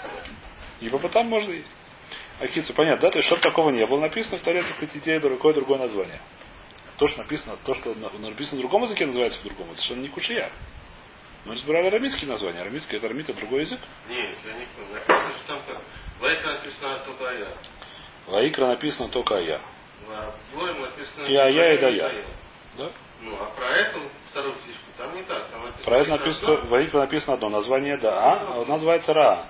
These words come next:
Speaker 2: так, а тут тоже, тут получается Всевышний, ну, все равно.
Speaker 1: Почему? То же
Speaker 2: Потому
Speaker 1: самое.
Speaker 2: что в Дворим не нужно писать, э,
Speaker 1: Нужно писать, а другого, по-другому
Speaker 2: «Ая».
Speaker 1: написано.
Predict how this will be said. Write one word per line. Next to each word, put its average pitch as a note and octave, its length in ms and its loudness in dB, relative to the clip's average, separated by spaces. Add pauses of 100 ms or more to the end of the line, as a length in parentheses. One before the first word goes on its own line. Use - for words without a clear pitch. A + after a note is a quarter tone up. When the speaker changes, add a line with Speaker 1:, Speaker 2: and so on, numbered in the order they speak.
(140)
Speaker 2:
так, - 180 -14
а C#3+ 300 -4
тут - 220 -12
тоже, A3 180 -6 (140)
тут F3 100 -12 (180)
получается G3+ 400 -12
Всевышний, - 400 -10 (100)
ну, B2+ 80 -12
все - 180 -14
равно. C#3 240 -8
Speaker 1:
Почему? F#2 480 -8 (120)
То C3 100 0
же C3+ 60 0
Speaker 2:
Потому G#3 280 4
Speaker 1:
самое. - 60 -2
Speaker 2:
что - 80 -10
в - 80 -12
Дворим G3 360 0
не D3 60 -6
нужно - 320 -8 (100)
писать, E3 280 -6 (160)
э, C3+ 80 -14 (180)
Speaker 1:
Нужно D#3 260 2
писать, C3 160 4
а A2+ 100 2
другого, C3+ 280 2
по-другому D3+ 380 4
Speaker 2:
«Ая». D3 80 4
Speaker 1:
написано. F#2+ 340 -6